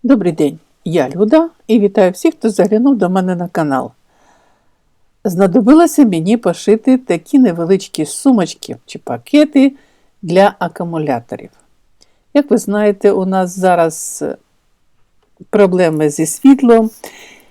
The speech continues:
і акумуляторами користуємося кожного дня. А вони важкі, вони кожний важить чотири з половиною кілограми.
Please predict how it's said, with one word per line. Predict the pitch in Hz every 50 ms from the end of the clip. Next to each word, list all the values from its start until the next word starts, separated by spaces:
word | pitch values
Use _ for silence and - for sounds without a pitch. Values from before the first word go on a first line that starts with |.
| _ _ _ _ _ -
і | 220
акумуляторами | 208 196 190 - - 175 170 170 170 190 226 277 302 294 311 285 285 277 277 262
користуємося | 262 - 262 254 254 247 - - - 240 233 226 226 220 220 214 214 - 226 208
кожного | - - 170 165 160 160 180 165 156 170 165
дня. | 156 147 139 139 127 123 123 _ _ _ _ _ _ _ _ _ _ _ _ _ _ _ _ _ _ _ _ _ _ _ _ _ _ _ _ _ _ _ _ _ -
А | - 226
вони | 233 269 285 302 339 381 392 392 - - _ -
важкі, | 190 175 220 254 277 277 - _ - 226 170 139 - _ _ _ _ _ -
вони | 190 190 202 233 254
кожний | 254 - - 262 277 269 240 233 233 220
важить | 202 190 214 233 254 247 247 233 233
чотири | - - 190 - 208 196 208
з | 202 -
половиною | - - 170 160 156 165 165 165 175 165 156 156
кілограми. | - 160 156 151 147 - 147 139 131 127 - -